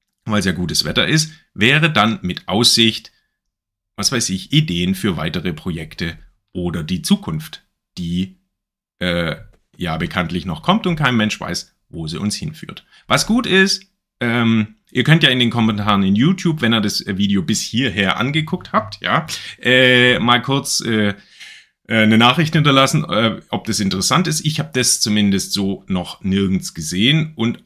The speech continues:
auch noch auf keinem Lebenslauf und ich fände es extrem cool. So, äh, unabhängig davon sehen wir hier auch auf meinem Häuschen, ich bin auf jeden Fall schon höher als das indische Klinikum,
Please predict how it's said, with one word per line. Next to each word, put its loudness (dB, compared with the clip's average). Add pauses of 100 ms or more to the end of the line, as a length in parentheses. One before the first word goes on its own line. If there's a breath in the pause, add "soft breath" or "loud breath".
auch -2
noch -6
auf -10
keinem -4
Lebenslauf 0
und -10
ich -10 (100)
fände -4
es -6
extrem -10 (1200)
cool. 4 (260)
So, 0 (200)
äh, 2
unabhängig 4
davon 2
sehen 0
wir 4
hier 0
auch -2
auf -4
meinem -4
Häuschen, -2
ich -20
bin -2
auf -8
jeden -2
Fall -4
schon -4
höher 0
als -6 (440 soft breath)
das -6
indische 0 (360)
Klinikum, 2